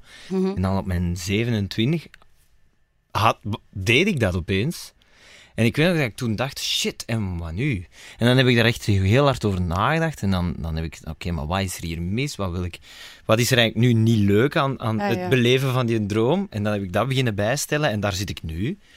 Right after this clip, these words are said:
Speaker 2: Nu doe
Speaker 1: Ja.
Speaker 2: ik eigenlijk een leukere versie van wat ik toen deed. Zo
Speaker 1: Ja.
Speaker 2: met Dorothee, ons eigen ding en dit doen. En... I love it.
Speaker 1: Ja.
Speaker 2: Maar ik heb nu wel weer zoiets van,
Speaker 1: Ah, ja.
Speaker 2: "Oké,
Speaker 1: En wat
Speaker 2: maar waar ga ik nu naartoe?" Zo,
Speaker 1: Ja, dat
Speaker 2: weet
Speaker 1: snap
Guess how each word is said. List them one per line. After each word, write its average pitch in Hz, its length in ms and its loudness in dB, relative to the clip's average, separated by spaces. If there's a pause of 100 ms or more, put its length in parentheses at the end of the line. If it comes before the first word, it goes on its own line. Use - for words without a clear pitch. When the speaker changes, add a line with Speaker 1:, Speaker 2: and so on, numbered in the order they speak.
(120)
Speaker 2:
Nu 117 120 0
doe 113 100 0
Speaker 1:
Ja. - 40 0
Speaker 2:
ik 120 60 2
eigenlijk 110 160 2
een 101 240 0
leukere 127 240 -2
versie 113 360 -4
van 101 100 0
wat 95 100 -2
ik 92 80 -8
toen 110 240 -2
deed. 131 260 -4
Zo 107 80 -6
Speaker 1:
Ja. 143 100 -2
Speaker 2:
met 78 140 -8
Dorothee, 92 680 -6
ons 80 160 -8
eigen 80 320 -4
ding 101 260 -2
en 82 180 -6
dit 110 240 0
doen. 127 180 0
En... 101 200 -4 (600)
I 104 80 2
love 117 380 4
it. - 300 -2
Speaker 1:
Ja. 208 100 -4
Speaker 2:
Maar 196 100 2
ik 139 100 0
heb 185 100 2
nu 180 240 2
wel 143 280 2
weer 131 320 2
zoiets 107 300 -6
van, 95 340 -4 (320)
Speaker 1:
Ah, 202 140 -2
ja. 190 280 -4
Speaker 2:
"Oké, - 120 -4
Speaker 1:
En 185 100 0
wat - 100 4
Speaker 2:
maar 110 80 4
waar 135 180 6
ga 135 80 6
ik 127 80 2
nu 143 200 8
naartoe?" 107 460 4
Zo, 80 100 -2
Speaker 1:
Ja, 208 60 0
dat 214 80 2
Speaker 2:
weet 117 140 0
Speaker 1:
snap - 160 0